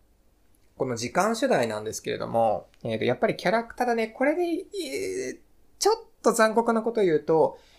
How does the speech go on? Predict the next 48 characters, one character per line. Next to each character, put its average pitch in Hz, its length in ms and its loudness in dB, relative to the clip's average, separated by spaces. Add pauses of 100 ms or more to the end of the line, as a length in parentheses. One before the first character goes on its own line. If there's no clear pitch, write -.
え 147 300 -2
ー、 - 20 -4
ど 151 80 0
う 180 40 0
し - 40 -8
て 240 60 0
も 196 80 -4
キ 170 120 -8
ャ 170 40 -2
ラ 196 80 -2
ク - 80 -18
タ 233 100 -2
ー 220 40 0
が 220 100 0
ア - 20 0
ッ 226 40 -2
プ 208 180 -4
に 165 80 -2
な 139 100 -2
る 127 80 -2
も 117 100 -6
の 117 100 -6
に 117 60 -8
な 113 100 -6
る 110 100 -8
と - 100 -16
ね、 107 580 -6
え - 20 -20
ー - 40 -20
と、 101 1040 -8
ス - 480 -4
リ 131 240 -10
ー - 20 -8
デ 160 60 -6
ィ 160 100 -4
ー 160 40 -10
キ 156 100 -4
ャ - 20 -2
ラ 170 80 -2
ク 170 100 -18
タ 185 120 0
ー 175 80 0
モ 220 160 -2
デ 220 120 2
ル 196 100 2
自 226 220 -4
体 233 320 -2
の、 262 460 -4